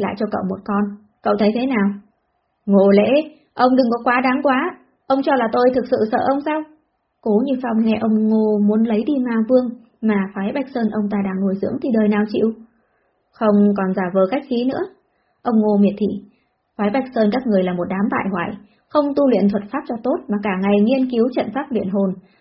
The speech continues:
từ trên xuống dưới chẳng có lấy một người tốt. Mấy năm trước, oan hồn ác ma nhiều thì cũng được đi, bây giờ là thời đại hòa bình rồi, vậy mà ông còn để đệ tử nuôi dưỡng ma vương, tôi thấy phái của ông cũng sớm mà thất truyền đi thôi." "Đúng là khinh người quá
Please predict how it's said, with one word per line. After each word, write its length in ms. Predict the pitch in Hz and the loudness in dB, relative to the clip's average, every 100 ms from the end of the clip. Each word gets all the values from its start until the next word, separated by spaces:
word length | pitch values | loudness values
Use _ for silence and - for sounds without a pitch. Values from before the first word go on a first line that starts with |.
| _ | _
từ 180 | 208 208 214 | 4 4 4
trên 140 | 254 | 0
xuống 180 | 254 240 | 0 -2
dưới 220 | 233 220 254 | -2 -2 -2
chẳng 160 | 208 185 | -4 -4
có 80 | 202 | -2
lấy 140 | 202 | -2
một 160 | 349 208 | -2 -4
người 140 | 180 180 | -4 -4
tốt. 160 | 226 - - _ _ _ - | -4 -6 -14 _ _ _ -4
Mấy 240 | 180 202 | 2 2
năm 120 | 240 247 | 2 -2
trước, 200 | - 339 - _ _ - | -2 -6 -6 _ _ -4
oan 180 | 240 247 233 | -2 0 2
hồn 140 | 208 | 2
ác 180 | 240 254 | 0 -2
ma 160 | 226 220 | 0 2
nhiều 240 | 208 196 196 | 4 4 2
thì 80 | 202 | 0
cũng 140 | 226 | 0
được 160 | 262 202 | 0 0
đi, 260 | 214 233 - _ _ _ | -2 -4 -6 _ _ _
bây 140 | 285 285 | 0 2
giờ 140 | 247 233 226 214 | 2 2 2 0
là 180 | 220 214 | -2 -2
thời 100 | 214 | -2
đại 220 | 202 - 202 | -2 -2 -2
hòa 160 | 202 196 | -2 2
bình 160 | 202 | 2
rồi, 240 | 196 196 196 - _ - | 2 0 -2 -8 _ -6
vậy 220 | 220 214 | 0 2
mà 120 | 233 - | 0 0
ông 180 | 294 277 | -2 0
còn 140 | 220 | 2
để 180 | 202 180 | 2 2
đệ 180 | 185 - | 0 0
tử 120 | 226 196 190 | 2 2 2
nuôi 160 | 220 214 | 0 0
dưỡng 220 | 240 262 | -2 -2
ma 100 | 208 202 | -4 -2
vương, 160 | 226 220 220 - _ - | 0 -2 -4 -18 _ -4
tôi 100 | 220 | -2
thấy 120 | 208 202 220 | 2 0 0
phái 100 | 208 | -2
của 60 | 220 | 0
ông 200 | - 220 220 | 0 0 0
cũng 100 | 214 - | -2 -2
sớm 140 | 202 | -2
mà 80 | 277 - | -2 -4
thất 120 | 277 | -6
truyền 180 | - 185 | -2 0
đi 120 | 196 208 | 0 0
thôi." 160 | 208 208 - _ _ _ _ _ _ _ - - | -2 -2 -10 _ _ _ _ _ _ _ -6 0
"Đúng 140 | 202 466 | 2 4
là 80 | 254 | 2
khinh 140 | 269 233 | 2 2
người 160 | 208 | 2
quá 120 | 208 | 2